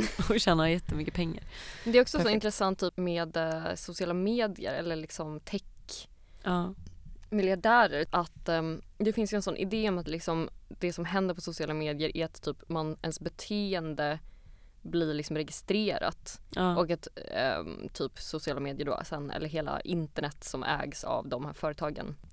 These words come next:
Speaker 2: liksom använder den informationen för att sälja saker till en typ.
Speaker 1: Ja.
Speaker 2: Men det är ju inte det som händer, det är ju att de styr ens beteende.
Speaker 1: Ja, exakt.
Speaker 2: Alltså det handlar inte om att de vill förutse vad man kommer vilja ha i framtiden, det handlar om att de vill bestämma vad man ska
Speaker 1: Ja.
Speaker 2: vilja ha i framtiden, vilket de också gör.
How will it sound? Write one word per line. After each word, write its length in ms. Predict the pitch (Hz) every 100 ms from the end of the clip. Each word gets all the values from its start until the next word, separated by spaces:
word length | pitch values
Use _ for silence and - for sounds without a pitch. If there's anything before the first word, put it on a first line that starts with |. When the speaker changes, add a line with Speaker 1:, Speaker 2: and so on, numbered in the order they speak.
| -
Speaker 2:
liksom 220 | 185 170 -
använder 360 | 185 170 165
den 120 | 156 -
informationen 540 | 160 160 156 165 151 147
för 80 |
att 60 | 143
sälja 600 | - 165 151 147 143 151
saker 280 | - - 143
till 140 | -
en 100 | 156
typ. 200 | - - -
Speaker 1:
Ja. 220 | 180 170 - - -
Speaker 2:
Men 220 | 190 185
det 60 | 190
är 180 | 185 185 -
ju 60 |
inte 180 | 196 170
det 240 | 160 160 - - -
som 200 | - 151
händer, 280 | 175 202 151
det 60 | 165
är 40 |
ju 40 |
att 120 | 165 -
de 160 | 151
styr 580 | - - - 190 170 143
ens 400 | - 139 143 -
beteende. 680 | 160 - 208 190 - - 165 -
Speaker 1:
Ja, 240 | 185 170 - -
exakt. 540 | 175 - - - - -
Speaker 2:
Alltså 200 | 190 185
det 80 | 185
handlar 300 | 190 180 175
inte 200 | 185 165
om 140 | 156
att 120 | 151
de 240 | 156 147 143
vill 140 | 147
förutse 880 | - 185 165 151 - - 196 185 165
vad 180 | 151 143
man 80 | 147
kommer 160 | 151
vilja 240 | 151 156 165
ha 60 |
i 60 | 160
framtiden, 420 | 147 139 143 147
det 80 | 160
handlar 260 | 160 147 151
om 60 |
att 120 | 151
de 320 | 165 160 156 147
vill 160 | 147
bestämma 680 | - - - 202 214 139 135
vad 200 | 135 -
man 80 | -
ska 140 | -
Speaker 1:
Ja. 60 | 180
Speaker 2:
vilja 140 | 175
ha 180 | 151 -
i 60 | -
framtiden, 440 | - 151 - -
vilket 300 | 160 - 156
de 400 | - - - -
också 200 | - -
gör. 280 | 156 -